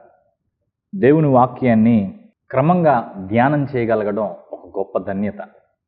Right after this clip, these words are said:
పరిశుద్ధ గ్రంథాన్ని క్రమంగా మనం ధ్యానిస్తూ ఉన్నప్పుడు, చదువుతున్నప్పుడు ఎన్నో విషయాలు మనం నేర్చుకోగలుగుతాం. క్రమానుసారమైనటువంటి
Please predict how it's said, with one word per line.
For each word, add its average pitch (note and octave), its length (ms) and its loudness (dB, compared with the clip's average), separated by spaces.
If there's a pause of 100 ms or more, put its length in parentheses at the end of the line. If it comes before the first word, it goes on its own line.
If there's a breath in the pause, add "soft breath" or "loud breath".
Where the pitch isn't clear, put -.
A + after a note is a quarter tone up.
(760)
పరిశుద్ధ B2 340 -2
గ్రంథాన్ని A2+ 500 0
క్రమంగా A2 440 -4
మనం G2 380 -6 (360)
ధ్యానిస్తూ G#2+ 580 -6
ఉన్నప్పుడు, G2+ 360 -8
చదువుతున్నప్పుడు F#2+ 880 -12 (1040)
ఎన్నో A2+ 460 -4 (260)
విషయాలు A#2+ 380 -2
మనం G#2 280 -4
నేర్చుకోగలుగుతాం. G2+ 840 -8 (1080)
క్రమానుసారమైనటువంటి C3 1200 0